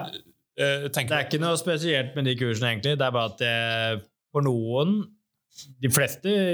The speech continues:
Speaker 2: jenter synes det er veldig kult å sykle sammen med gutta, men for noen så er det litt sånn, mm,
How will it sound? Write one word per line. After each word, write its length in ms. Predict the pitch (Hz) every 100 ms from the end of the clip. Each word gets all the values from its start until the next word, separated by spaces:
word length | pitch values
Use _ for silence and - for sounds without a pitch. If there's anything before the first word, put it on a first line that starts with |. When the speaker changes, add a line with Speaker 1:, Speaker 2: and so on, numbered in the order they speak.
| 165 160
Speaker 2:
jenter 320 | 123 101 120
synes 200 | 117 101
det 100 | 120
er 120 | 110 110
veldig 180 | 107 101
kult 260 | 107 101
å 100 | 107 98 - _ _ _ -
sykle 260 | - 104 104
sammen 260 | 101 95 98
med 80 |
gutta, 200 | 92 123 170 135
men 400 | 123 117 117 120 120
for 120 | 143
noen 460 | 131 113 107 131 160
så 140 | - 135
er 220 | 98 101
det 60 | 107
litt 160 | 101
sånn, 280 | - 196 101 - _ _ _ _ _
mm, 280 | 151 139